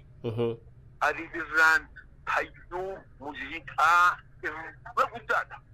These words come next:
Speaker 1: Mhm.
Speaker 2: Cufaatuu darasaa isaati malee
Speaker 1: Hmm.
Speaker 2: nama Ali Birraa caaluu ni jira jee hin amanu.
Speaker 1: Mhm.
Speaker 2: Jecha
Speaker 1: Hmm.
Speaker 2: Ali Birraan nuuf waan guddaadha.
Speaker 1: Amma uummanni maal haa taasisu jechuun gaafanne.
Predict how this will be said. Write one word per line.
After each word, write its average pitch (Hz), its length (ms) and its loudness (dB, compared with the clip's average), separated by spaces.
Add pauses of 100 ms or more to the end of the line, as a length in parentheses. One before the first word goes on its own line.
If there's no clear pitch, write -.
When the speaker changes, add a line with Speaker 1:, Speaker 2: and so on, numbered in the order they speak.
Speaker 1:
Mhm. 123 280 -2
Speaker 2:
Cufaatuu 190 500 0 (120)
darasaa 170 560 2
isaati 170 380 -2
malee 190 420 -2
Speaker 1:
Hmm. 127 280 0 (100)
Speaker 2:
nama 160 220 2
Ali 180 220 -4
Birraa 190 400 -2
caaluu 170 380 -4
ni 185 100 -8
jira 139 280 0
jee 139 180 -2
hin 127 120 -4
amanu. 113 300 -4 (580)
Speaker 1:
Mhm. 113 340 -2 (340)
Speaker 2:
Jecha 170 340 -6 (140)
Speaker 1:
Hmm. 123 340 2
Speaker 2:
Ali - 200 -4
Birraan 160 360 -2
nuuf 135 180 -14 (340)
waan 127 200 -4
guddaadha. - 640 -8 (680)
Speaker 1:
Amma 120 240 4 (120)
uummanni 120 460 2
maal 123 260 2 (100)
haa 123 220 4
taasisu 120 440 2 (160)
jechuun 120 440 2
gaafanne. 98 480 2